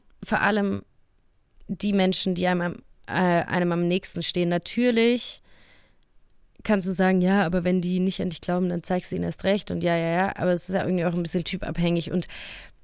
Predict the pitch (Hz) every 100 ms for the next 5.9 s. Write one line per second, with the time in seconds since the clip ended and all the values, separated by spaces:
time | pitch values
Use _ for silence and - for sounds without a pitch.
0 | - - - - 269 - 226 - 220 226
1 | 214 208 180 - 208 - 180 - 190 190
2 | 185 185 214 - - - 180 - 165 170
3 | 170 185 - - - - - - - _
4 | _ - 165 - 160 - - - _ _
5 | _ _ _ _ _ _ - - 190